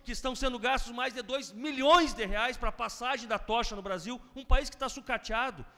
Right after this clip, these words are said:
um país que tá quase parcelando o salário dos seus funcionários públicos, concursados federais, se dá o bel prazer de gastar dois, três milhões pra passagem da tocha no país. Então, essas questões que a população nos cobra.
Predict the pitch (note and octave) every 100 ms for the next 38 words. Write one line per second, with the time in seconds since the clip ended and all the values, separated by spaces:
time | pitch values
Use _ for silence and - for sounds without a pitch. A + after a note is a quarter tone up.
0 | - A3 - C#4 C#4 C4+ - D4 C#4+ -
1 | C4+ - A#3 C4+ C#4 - A3 B3 A#3 A3+
2 | - G#3+ - G3 A3+ G#3+ - B3 B3 -
3 | - - A#3+ A#3+ A3+ - A#3+ A3 A3+ G3+
4 | G3+ B3+ - - - - - A#3+ C4 D#4
5 | A#3+ - - C4 G#3+ G#3 D4+ D4 - C4
6 | C4 B3 C#4+ B3+ C#4+ E4+ - C#4+ A#3+ B3
7 | C4+ C#4 C4 B3 - C4 B3 B3+ A3+ A#3
8 | C4 B3+ F#3+ - D#3+ A3 - - - -
9 | - D#4+ D#4+ D#4 C#4+ D4 - D4+ D#4 D4
10 | C4+ B3+ A#3+ A#3+ G#3 - F#3+ F3 C#3